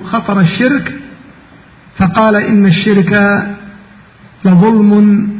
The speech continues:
عظيم"، يظلم الإنسان نفسه،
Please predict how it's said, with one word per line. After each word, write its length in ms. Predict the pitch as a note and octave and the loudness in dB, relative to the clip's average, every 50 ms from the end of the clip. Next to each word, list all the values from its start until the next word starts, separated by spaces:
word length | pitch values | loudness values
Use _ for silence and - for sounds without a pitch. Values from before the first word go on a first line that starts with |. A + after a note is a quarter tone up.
| - - - - - | -10 -12 -12 -12 -8
عظيم"، 540 | G3+ A3 G#3 G#3 B3+ B3 G#3+ E3+ D#3+ D#3 - - - - - - - - - - - - - - - - _ _ - - - - _ _ _ _ _ - - | -4 -4 -2 -2 0 2 2 4 4 2 0 -2 -6 -10 -12 -12 -14 -18 -20 -20 -20 -20 -20 -20 -20 -20 _ _ -20 -20 -20 -20 _ _ _ _ _ -4 0
يظلم 380 | G#3+ A3 G#3+ A3 G#3 G3+ G3 | 0 0 0 0 0 2 2
الإنسان 840 | G3+ G3+ G3+ G3+ F#3 E3 G3+ A3 A3 G#3 G3+ G3+ G3+ G3+ G3 F3+ - - - - - - - - - - - - _ _ _ - - - - - | 0 0 0 0 2 2 2 2 2 2 2 2 2 2 2 0 -2 -6 -10 -12 -16 -16 -18 -20 -20 -20 -20 -20 _ _ _ -20 -20 -8 -2 0
نفسه، 760 | F#3 A3+ G3 F#3 G3 - A3 G#3 F#3+ G3 A#3+ C4 C4+ C4+ - | 2 2 0 0 -4 -4 -2 0 2 2 2 0 -2 -2 -4